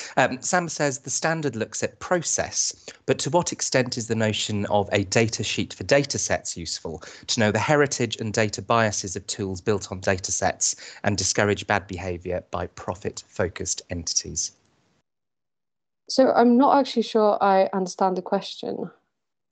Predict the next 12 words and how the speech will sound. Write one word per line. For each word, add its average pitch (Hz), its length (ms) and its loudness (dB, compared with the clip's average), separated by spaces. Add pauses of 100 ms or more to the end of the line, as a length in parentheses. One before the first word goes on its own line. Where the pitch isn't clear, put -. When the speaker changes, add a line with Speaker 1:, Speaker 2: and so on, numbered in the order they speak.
(800)
Speaker 1:
So - 180 4
I - 20 2
think, 202 400 2
um, 139 380 6
I 123 80 0
think - 280 -6
part 135 300 0
of 107 80 -6
it 107 140 2
is, 107 520 2
um, 98 380 0 (320)
whether 98 500 4